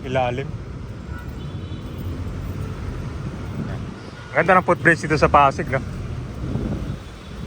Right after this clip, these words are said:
Apat yung footbridge, oh. May ilaw,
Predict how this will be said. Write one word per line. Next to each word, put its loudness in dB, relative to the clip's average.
Apat 0
yung -6
footbridge, -4
oh. -4
May 6
ilaw, 6